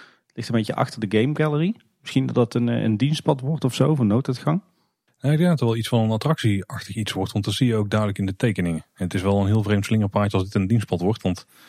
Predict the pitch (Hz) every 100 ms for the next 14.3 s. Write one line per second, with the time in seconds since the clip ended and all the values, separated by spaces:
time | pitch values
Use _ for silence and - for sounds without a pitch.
0 | - _ _ - 101 104 - - 101 98
1 | 101 107 104 104 120 113 110 101 123 98
2 | - - 85 95 90 87 92 87 87 85
3 | 87 113 147 _ _ - - - - _
4 | _ _ - - 110 110 - 104 107 107
5 | - 127 - 120 104 110 107 107 95 87
6 | 98 117 123 113 101 104 101 92 98 -
7 | - _ _ _ - 90 95 107 95 87
8 | - 87 95 - 85 80 82 85 90 -
9 | _ _ _ - 95 117 123 117 113 120
10 | 117 117 120 143 - 131 - 139 131 123
11 | 117 113 110 107 139 120 170 - _ _
12 | _ - 143 127 120 104 95 95 95 87
13 | 123 - 165 160 160 170 147 107 - -
14 | 82 135